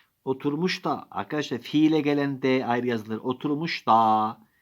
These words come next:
gelmiş de, değil mi? Buradaki da nasıl yazılır? Ayrı. Çünkü yer zaman anlamında olmadığından dolayı iki ve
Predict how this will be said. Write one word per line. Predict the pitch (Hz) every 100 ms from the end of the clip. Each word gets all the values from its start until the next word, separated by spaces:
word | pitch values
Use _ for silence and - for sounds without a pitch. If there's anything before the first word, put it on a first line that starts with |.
| _ _ _ _ -
gelmiş | 117 131 143 156 - -
de, | 113 113 113 113 - _ -
değil | 202
mi? | 135
Buradaki | 139 139 127 127
da | 131 127
nasıl | 139 139 131
yazılır? | 110 165 143
Ayrı. | 127 135 196
Çünkü | 196 190 180 220 220 - -
yer | 143 175 220
zaman | 180 170 170 160
anlamında | 160 156 147 151 208
olmadığından | 175 139 113 104 98 90
dolayı | 95 101 143 190 196 - - _ -
iki | 139 - 175 175 185
ve | 120 127 165 175